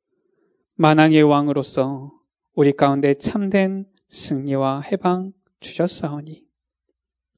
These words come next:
이 부활절 맞이하여서 예배드리는 사랑하는 주의 자녀들에게 주님 성령의 충만한 은혜 더하여 주옵소서.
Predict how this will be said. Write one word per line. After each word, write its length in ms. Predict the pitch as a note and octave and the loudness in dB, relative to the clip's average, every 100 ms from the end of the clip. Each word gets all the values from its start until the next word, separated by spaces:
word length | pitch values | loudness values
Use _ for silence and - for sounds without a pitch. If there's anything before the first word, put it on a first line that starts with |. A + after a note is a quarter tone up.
| _ _ _ _ _ _ _ - | _ _ _ _ _ _ _ 2
이 220 | E3+ E3+ | 4 4
부활절 840 | E3+ E3 F3+ F3+ F#3+ F3+ E3+ F3 _ | 4 4 4 4 4 6 4 -2 _
맞이하여서 1000 | F3+ D#3+ D#3 C#3+ C#3+ C#3+ - C#3+ C#3 C#3+ _ _ _ D#3 | 0 0 2 2 2 0 -4 -8 -8 -16 _ _ _ 2
예배드리는 540 | C#3+ C#3+ D3+ C#3+ C#3+ | 4 4 2 -2 0
사랑하는 480 | - D3+ C#3 C#3 C#3+ | 0 0 0 0 -2
주의 260 | - D#3 | 2 2
자녀들에게 760 | D#3 D3+ D#3+ D#3 D3+ D#3 D#3 E3 _ _ _ _ _ _ _ | 2 2 0 0 -4 -4 -8 -8 _ _ _ _ _ _ _
주님 340 | - F#3 E3+ F3 | 0 4 4 4
성령의 640 | - G#3+ G#3 G#3 G3+ G#3 | 0 0 2 6 6 6
충만한 600 | - - A#3+ A#3 A#3 A#3 | 2 0 2 4 4 4
은혜 500 | A3+ A3 A3+ A3 A3+ _ _ _ | 4 6 6 4 -2 _ _ _
더하여 800 | - A#2+ B2+ C3 C3 F3 G3+ G3+ | -6 -4 -2 0 2 2 2 -2
주옵소서. 600 | - E3+ C#3+ - - - | -6 -8 -8 -10 -12 -14